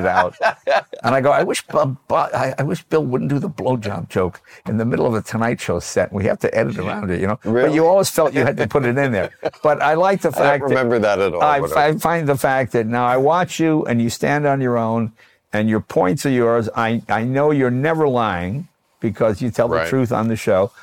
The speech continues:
Speaker 1: And it's what you honestly believe. It's the only sh-, news show that I watch where I honestly believe the host believes what they're saying.
Speaker 2: Okay.
Speaker 1: I don't have to agree,
Speaker 2: Right.
Speaker 1: but I admire the fact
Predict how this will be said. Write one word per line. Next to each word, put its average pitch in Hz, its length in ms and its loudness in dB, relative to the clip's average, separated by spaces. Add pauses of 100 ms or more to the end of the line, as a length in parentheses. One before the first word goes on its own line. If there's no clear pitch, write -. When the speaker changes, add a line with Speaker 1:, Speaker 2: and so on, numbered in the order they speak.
(440)
Speaker 1:
And 120 340 0
it's 127 160 -2
what 143 240 0
you 143 100 2
honestly 131 360 0
believe. 131 160 -2
It's 123 120 -2
the 147 80 -4
only 175 240 2
sh-, - 120 -6
news 143 260 2
show 127 240 2
that 117 80 2
I 117 80 2
watch 127 400 0
where 120 220 4
I 113 100 4
honestly 135 460 0
believe 151 680 2 (500)
the 147 120 2
host 190 320 2
believes 120 540 2
what - 220 -2
they're 107 200 2
saying. 90 400 -4
Speaker 2:
Okay. 92 180 -8
Speaker 1:
I 202 100 4
don't 254 180 2
have 190 220 0
to 139 140 2
agree, 175 720 2
Speaker 2:
Right. 113 380 0
Speaker 1:
but 143 120 2
I 156 220 4
admire 156 440 2
the 127 120 0
fact 117 480 -2